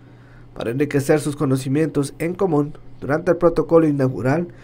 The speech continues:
el presidente municipal de Acuitzio, Jesús Hernández Eguiza, ofreció la bienvenida y señaló la importancia de conocer y difundir el pasado histórico del municipio, puesto que aquel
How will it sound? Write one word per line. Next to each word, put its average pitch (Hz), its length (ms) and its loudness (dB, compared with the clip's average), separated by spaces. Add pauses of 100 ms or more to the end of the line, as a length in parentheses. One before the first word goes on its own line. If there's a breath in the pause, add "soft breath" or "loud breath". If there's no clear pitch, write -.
(180 loud breath)
el 110 100 -6
presidente 170 540 2
municipal 160 500 0
de 151 80 4
Acuitzio, 160 520 2
Jesús 143 320 -4
Hernández 135 580 0
Eguiza, 147 520 -4 (380 loud breath)
ofreció 127 340 -6
la 165 100 4
bienvenida 139 680 2 (100)
y 147 40 -18
señaló 123 360 -2
la 151 80 2
importancia 139 640 0
de 165 100 4
conocer 139 400 0
y 156 80 2
difundir 135 420 2
el 202 120 2
pasado 151 360 -2
histórico 131 500 -2
del 143 100 -2
municipio, 175 640 -2 (360 loud breath)
puesto 135 320 0
que 127 120 -2
aquel 160 340 0